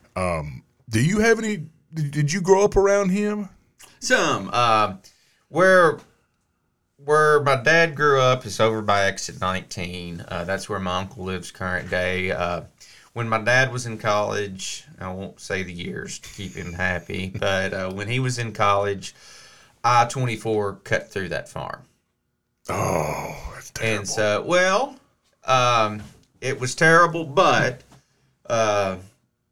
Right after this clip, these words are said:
Speaker 2: Dad knew he wanted to come back here, had a feeling that Uncle William wanted to come back here. And, uh, Granddad kind of, when Dad was, I think he was a junior in college, might have been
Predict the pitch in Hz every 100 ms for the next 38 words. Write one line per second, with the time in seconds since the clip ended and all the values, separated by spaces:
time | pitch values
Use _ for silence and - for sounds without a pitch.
0 | _ _ _ - 117 120 127 127 127 123
1 | 120 110 - 120 113 110 110 - 104 104
2 | 101 101 101 104 101 110 104 101 95 95
3 | 92 95 98 95 95 95 90 - 95 92
4 | 90 90 - 92 92 98 98 _ _ _
5 | _ _ _ - 101 98 95 95 92 85
6 | 85 82 80 76 104 107 117 107 104 107
7 | 110 107 98 - _ _ - 101 98 92
8 | 87 82 - - _ _ _ _ _ _
9 | _ _ _ 107 101 98 101 104 101 95
10 | - - - - 131 127 90 87 127 -
11 | 90 90 87 - - - 50 - - -
12 | 104 107 92 92 -